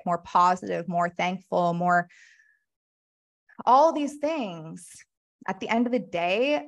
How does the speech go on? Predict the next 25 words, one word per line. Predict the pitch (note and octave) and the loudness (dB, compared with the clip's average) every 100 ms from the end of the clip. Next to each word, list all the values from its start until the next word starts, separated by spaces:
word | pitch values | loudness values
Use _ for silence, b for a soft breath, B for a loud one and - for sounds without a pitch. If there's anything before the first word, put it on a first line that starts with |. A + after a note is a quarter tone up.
| - | -4
that's | F3+ F#3 A#3 - | 0 0 0 -4
what | A3+ G#3 | -4 -6
leads | G#3 G#3+ - | -10 -10 -6
to | G#3+ | 0
a | F3 | 0
happy | - F3 F3+ D#3+ | 2 0 0 -6
life. | D#3+ D#3+ B3+ E4 _ _ | -2 0 0 -4 _ _
And | F#3 F3+ | -6 -4
I | E3 | -6
think | F3 F#3+ F#3+ - | -6 -10 -10 -4
that's | E3+ - - | -4 -4 -4
what | F3 E3 - _ _ | -4 -4 -12 _ _
all | F3 E3+ E3+ | -2 0 0
of | F3+ | 0
our | F3 F3 | 2 2
objectives | F3 E3+ D#3+ - - F3 E3+ E3 D#3+ - - _ _ _ _ - | 2 -2 -8 -6 -2 0 -2 -4 -14 -18 -20 _ _ _ _ -2
is, | G3 C#4 G4+ G#4+ A4 - | 2 2 0 -4 -6 -8
is | E4+ | -8
to | - | -8
live | D#4 D4+ | -6 -2
a | D#4 | -2
happy | D4 C#4+ E4 | 0 -2 -4
life. | D4+ D4+ F4+ A#4 - _ _ _ _ _ _ _ _ _ | -2 -2 -2 -4 -10 _ _ _ _ _ _ _ _ _
And | A#3 A#3 G#3 G3+ G3 F#3+ F#3+ F#3+ G3 _ - | 0 2 2 2 -2 -4 -6 -8 -10 _ -6
again, | G#3 A3+ F#3 F3+ F#3+ G3+ | 0 0 0 -2 -8 -10